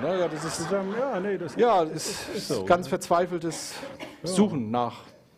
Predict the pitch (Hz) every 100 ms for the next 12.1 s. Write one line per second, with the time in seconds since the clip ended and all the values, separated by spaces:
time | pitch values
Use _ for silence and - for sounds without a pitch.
0 | _ _ _ - 139 104 92 87 - 139
1 | 175 180 185 190 214 117 165 - - -
2 | 151 - - - 151 165 170 156 110 151
3 | 196 202 147 156 160 170 131 127 127 175
4 | 160 160 165 165 151 139 135 120 104 -
5 | - 120 160 165 143 151 151 - 131 139
6 | 139 139 123 107 117 110 107 185 190 170
7 | 156 151 139 123 117 127 104 170 180 165
8 | 151 139 143 147 151 143 139 202 208 110
9 | 107 - - - 147 156 151 160 180 190
10 | 80 76 - - _ _ _ - - -
11 | - 165 160 131 151 180 175 - 160 180
12 | 175